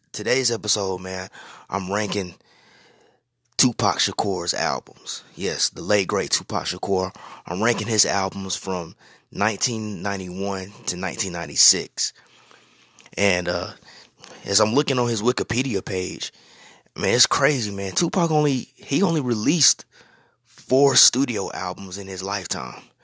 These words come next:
Yeah, he only released four studio albums in his lifetime, man. And because the Machiavelli album was actually his first posthumous album,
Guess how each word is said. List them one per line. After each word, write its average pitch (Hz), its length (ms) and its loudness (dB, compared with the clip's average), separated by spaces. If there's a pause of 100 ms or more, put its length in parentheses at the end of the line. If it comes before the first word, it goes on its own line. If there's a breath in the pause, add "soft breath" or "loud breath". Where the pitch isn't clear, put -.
(680 soft breath)
Yeah, 95 180 -2
he 120 160 4
only 135 160 6
released 113 320 2
four 117 320 2
studio 107 500 0
albums 85 300 -10
in 80 100 -12
his 80 140 -10
lifetime, 73 560 -8
man. 69 320 -6
And - 240 -14 (1120 loud breath)
because 104 300 4
the 95 80 0
Machiavelli 107 640 0
album 90 280 -4
was 92 140 -4
actually 95 380 -2
his 90 240 -4
first 95 420 0 (320)
posthumous 98 540 2
album, - 380 -6